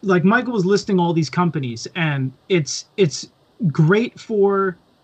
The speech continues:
the e-reader industry because it's crucial information. It shows what succeeds, what doesn't succeed,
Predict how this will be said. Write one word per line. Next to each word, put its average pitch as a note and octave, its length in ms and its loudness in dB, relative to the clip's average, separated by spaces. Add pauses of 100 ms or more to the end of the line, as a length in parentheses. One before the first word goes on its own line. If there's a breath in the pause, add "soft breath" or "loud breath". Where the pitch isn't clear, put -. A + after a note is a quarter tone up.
(100)
the F#3+ 260 2
e-reader E3+ 460 2
industry F3 500 -2
because D3 280 -4
it's C#3+ 140 -8
crucial G#3 560 0
information. D3 600 0
It A#2+ 80 -8
shows F3 480 2
what F3+ 260 0
succeeds, D#3+ 680 -2
what D3+ 220 -6
doesn't D3 280 -4
succeed, B2 480 -8